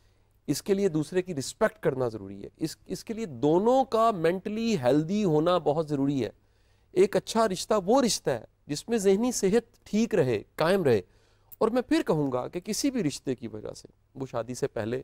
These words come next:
बना है और आखिर उसने शादी तक पहुँचना है और ये शादी के बाद बन चुका है और चल रहा है, अगर खुदा न खास्ता एक मरीज बन जाता है,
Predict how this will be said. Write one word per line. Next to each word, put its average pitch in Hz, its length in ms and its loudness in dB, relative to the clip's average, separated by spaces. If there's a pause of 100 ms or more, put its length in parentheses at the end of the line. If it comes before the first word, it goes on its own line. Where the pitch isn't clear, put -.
(120)
बना 123 220 6
है 170 120 4
और 147 100 2
आखिर 123 200 -4
उसने 135 180 -10
शादी 113 240 -6
तक 120 180 -4
पहुँचना 131 320 -8
है 147 60 -12
और 143 80 -12
ये 135 60 -10
शादी 127 240 -4
के 156 100 -2
बाद 147 140 2
बन 127 200 0
चुका 160 220 -4
है 160 40 6
और 151 80 6
चल 123 240 2
रहा 107 100 -4
है, 90 60 -4 (720)
अगर 226 240 2
खुदा 226 340 2
न 302 120 4
खास्ता 135 420 -2 (500)
एक 233 220 -2
मरीज 185 380 4
बन 123 200 0
जाता - 300 -10
है, - 60 -20